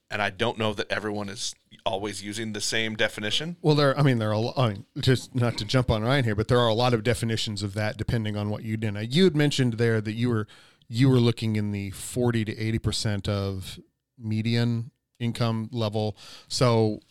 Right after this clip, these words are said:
Speaker 2: if the median number that we're aiming at is sixty, um, if that's the number, sort of the threshold number for market, forty to eighty percent of that would be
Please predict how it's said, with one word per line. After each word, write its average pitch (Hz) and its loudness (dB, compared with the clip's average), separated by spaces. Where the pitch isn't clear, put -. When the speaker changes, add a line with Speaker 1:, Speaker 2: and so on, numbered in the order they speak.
Speaker 2:
if 127 0
the 113 4
median 127 6
number 120 4
that 110 4
we're 107 2
aiming 110 2
at 104 0
is 98 -2
sixty, 113 -2
um, 104 0
if 110 -4
that's 113 0
the 113 0
number, 107 2
sort 101 0
of 95 -6
the 101 -2
threshold 113 2
number 104 0
for 101 -4
market, 104 0
forty 110 2
to 98 -4
eighty 101 -4
percent 107 -2
of 98 -4
that 98 -8
would 101 -10
be 95 -12